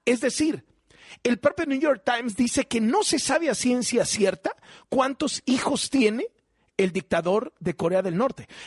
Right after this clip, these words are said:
Pero no crea usted que sí, porque anda de travieso por ahí con otros batri-, no, no, no, no, no. No publica cuántos son sus hijos.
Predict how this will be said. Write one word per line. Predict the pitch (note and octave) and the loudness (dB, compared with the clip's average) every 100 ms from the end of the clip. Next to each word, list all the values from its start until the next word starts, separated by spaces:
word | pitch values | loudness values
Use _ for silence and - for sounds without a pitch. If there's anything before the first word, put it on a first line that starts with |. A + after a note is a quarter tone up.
| - | 0
Pero | A#3 D4 | 2 2
no | E4 | 2
crea | G4+ | 2
usted | F#4+ C#4+ C#4 | 2 0 0
que | B3+ | 0
sí, | F3 F3+ | -2 -2
porque | D3+ D#3 | -4 -4
anda | F3+ G#3+ F#3 | -2 0 0
de | D3 C#3 C3+ | 0 -2 -2
travieso | D#3+ D#3+ F#3 G#3+ F3+ D#3 | -2 0 0 0 -2 -4
por | D#3 | -4
ahí | D3 A3 | -2 -2
con | F#3+ F#3+ | -2 -2
otros | G3+ F3+ | 0 0
batri-, | F3+ F3+ | -2 -2
no, | F3 D#4 | 0 2
no, | D4+ | 2
no, | F4+ | 0
no, | E4 | -2
no. | F4+ _ _ _ _ | -6 _ _ _ _
No | E3 G#3 | 0 0
publica | - B3+ D4 - - | 0 -4 -2 -2 -4
cuántos | E3 D#3 | -4 -4
son | D#3 C3 | -6 -6
sus | |
hijos. | B2 A#2 | -8 -10